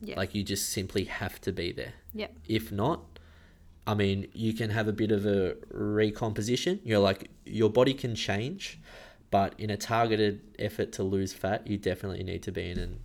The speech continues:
Speaker 2: energy deficit. And unfortunately, it's twenty twenty.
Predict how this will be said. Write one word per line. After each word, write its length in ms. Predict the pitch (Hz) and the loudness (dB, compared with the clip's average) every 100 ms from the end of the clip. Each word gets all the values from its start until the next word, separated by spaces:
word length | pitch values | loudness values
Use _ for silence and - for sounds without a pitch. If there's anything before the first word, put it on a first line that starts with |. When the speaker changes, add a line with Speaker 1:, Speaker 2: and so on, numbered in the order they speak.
| - - - | -16 -20 -18
Speaker 2:
energy 320 | - 98 98 87 | -10 -8 -6 -4
deficit. 600 | 90 - - 127 - - | -6 -6 -8 -6 -6 -6
And 360 | 104 98 98 - - - - - - | -4 -4 -6 -10 -18 -18 -20 -14 0
unfortunately, 1080 | 123 127 123 151 160 160 147 135 175 208 123 | 0 0 6 8 8 6 4 6 6 6 4
it's 320 | 113 - - | 0 0 -2
twenty 300 | - 131 131 | 0 2 2
twenty. 360 | - 135 160 | 8 8 8